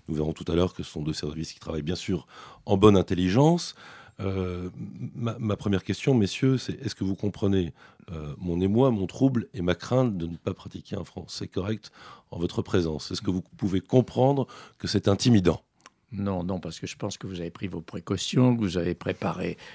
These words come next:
Speaker 2: euh, votre texte et que vous ne ferez pas d'erreur. Et j'espère que nous, nous n'en ferons pas non plus. Mais enfin, il faut dire que c'est si commun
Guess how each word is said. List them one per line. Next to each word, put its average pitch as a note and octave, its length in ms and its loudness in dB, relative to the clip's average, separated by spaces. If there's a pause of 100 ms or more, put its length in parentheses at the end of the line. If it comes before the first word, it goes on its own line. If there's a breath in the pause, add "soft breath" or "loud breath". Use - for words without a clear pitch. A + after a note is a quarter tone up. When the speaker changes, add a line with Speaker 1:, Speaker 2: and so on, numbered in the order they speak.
(120)
Speaker 2:
euh, - 240 -8
votre G#2+ 300 -4
texte - 500 0
et G2 80 -4
que - 140 -8
vous F#2+ 180 -2
ne F2+ 40 -4
ferez - 160 -2
pas F#2+ 160 -2
d'erreur. A2 460 2
Et A2+ 80 4
j'espère - 460 0
que G2 80 -4
nous, A#2 120 -2
nous G2+ 120 -2
n'en F2 120 -4
ferons E2 200 -8
pas - 160 0
non F#2 160 -2
plus. F#2 260 -12 (300 loud breath)
Mais F2+ 60 -6
enfin, - 120 -6
il A2 80 -4
faut - 120 -6
dire G#2+ 180 -4
que G2 100 -10
c'est - 140 -8
si - 220 -8
commun G#2+ 500 0